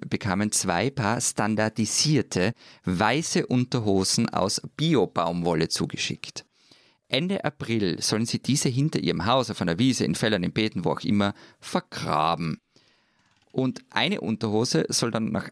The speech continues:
einem, die zweite nach zwei Monaten wieder ausgebuddelt werden. Beide verrotteten Kleidungsstücke sollen dann fotografiert und digital ausgewertet werden. Man will den Grad der Zersetzung erfassen, weil je zerfressener,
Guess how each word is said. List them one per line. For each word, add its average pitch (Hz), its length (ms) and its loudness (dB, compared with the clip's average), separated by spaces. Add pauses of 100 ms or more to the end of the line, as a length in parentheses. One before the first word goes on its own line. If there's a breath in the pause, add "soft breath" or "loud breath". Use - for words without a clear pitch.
einem, 98 440 2
die 170 120 2
zweite 107 400 0
nach 139 240 -2
zwei 92 540 2
Monaten 101 720 0
wieder - 320 0
ausgebuddelt - 580 -4
werden. - 220 -2 (180)
Beide 101 260 0
verrotteten 104 520 -2
Kleidungsstücke 147 680 0
sollen 107 200 0
dann 92 120 0
fotografiert - 760 -2
und - 160 -2
digital - 320 -6
ausgewertet - 540 -4
werden. 135 240 0 (400 loud breath)
Man 113 300 0
will 117 760 0
den 110 260 0 (260)
Grad 95 540 -2
der 110 100 0
Zersetzung - 600 -2
erfassen, - 560 -4
weil 92 260 0
je 147 180 -2
zerfressener, - 760 0